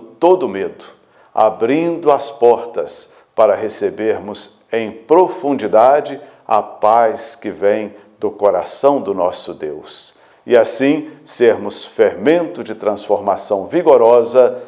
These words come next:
da pessoa e da sociedade, sentindo que Pentecostes é a força perene capaz de renovar toda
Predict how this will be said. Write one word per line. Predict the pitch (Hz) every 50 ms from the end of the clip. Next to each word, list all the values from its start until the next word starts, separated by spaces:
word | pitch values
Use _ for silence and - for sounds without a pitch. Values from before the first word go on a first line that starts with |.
| - - -
da | - 104
pessoa | - - 90 - - - - 123 139 156 156 151 151 151 - - - - - -
e | 101
da | 92 104 -
sociedade, | - - - 92 - - - 92 85 80 - 87 90 95 101 - - - - - _ _ _ _ _ _ _
sentindo | - - - 120 117 - - - 240 185 170 123 110
que | - - 98
Pentecostes | - - - 170 190 185 170 135 - - - 110 113 120 117 120 120 127 131 127 - - - - - - _ _ _
é | - 143
a | 98 92
força | - - - - 117 139 160 156 147 - - - - 151 143
perene | - - 151 135 123 131 139 143 143 127 110 107 107 92 76 - - - _ _ _ _ _ _
capaz | 113 101 95 - - 101 95 98 98 98 98 - - - - - _ _ _ _ _ _ _
de | _ - 104 98
renovar | 87 - - - 127 165 185 185 180 156 - - 107 98 98 98 98 98 - - - - _ _ _ _ _ -
toda | 110 123 139 143 143 139 131 131 127 123 120 117 - -